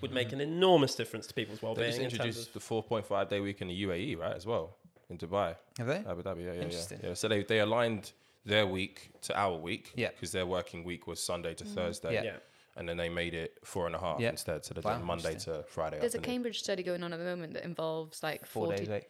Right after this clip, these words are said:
Speaker 2: Yeah.
Speaker 4: yeah, yeah, yeah, with,
Speaker 2: Four
Speaker 4: like,
Speaker 2: days a week.
Speaker 4: sixty companies from
Speaker 2: Yes.
Speaker 4: the U K.
Speaker 3: Sign me up,
Speaker 2: So that's what I was
Speaker 3: baby.
Speaker 2: gonna
Speaker 1: Yeah.
Speaker 2: ask. We've done, we've done U B I in quite a bit of depth
Speaker 3: Yeah.
Speaker 2: before,
Speaker 1: Mm.
Speaker 2: uh, and it is something that I was gonna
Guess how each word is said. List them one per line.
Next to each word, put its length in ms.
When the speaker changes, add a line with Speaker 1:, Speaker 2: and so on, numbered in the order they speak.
Speaker 2:
Yeah. 160
Speaker 4:
yeah, 140
yeah, 140
yeah, 140
with, 140
Speaker 2:
Four 120
Speaker 4:
like, 80
Speaker 2:
days 100
a 40
week. 120
Speaker 4:
sixty 400
companies 420
from 100
Speaker 2:
Yes. 260
Speaker 4:
the 80
U 40
K. 60
Speaker 3:
Sign 340
me 160
up, 140
Speaker 2:
So 260
that's 220
what 100
I 40
was 120
Speaker 3:
baby. 80
Speaker 2:
gonna 100
Speaker 1:
Yeah. 40
Speaker 2:
ask. 120
We've 300
done, 320
we've 160
done 280
U 100
B 160
I 280
in 180
quite 220
a 20
bit 140
of 60
depth 460
Speaker 3:
Yeah. 100
Speaker 2:
before, 500
Speaker 1:
Mm. 60
Speaker 2:
uh, 220
and 80
it 80
is 100
something 160
that 80
I 20
was 100
gonna 200